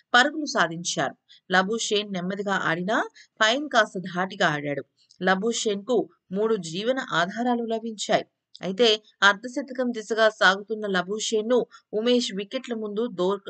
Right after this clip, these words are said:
దోబూచులాడాడు. అదే ఓవర్లో కమిన్స్ ను కూడా ఉమేష్ అవుట్ చేయడంతో ఆసీస్ నూట పదకొండు పరుగులకే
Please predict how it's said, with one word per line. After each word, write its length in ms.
దోబూచులాడాడు. 880
అదే 300
ఓవర్లో 460
కమిన్స్ 520
ను 120
కూడా 260
ఉమేష్ 420
అవుట్ 240
చేయడంతో 420
ఆసీస్ 440
నూట 240
పదకొండు 500
పరుగులకే 500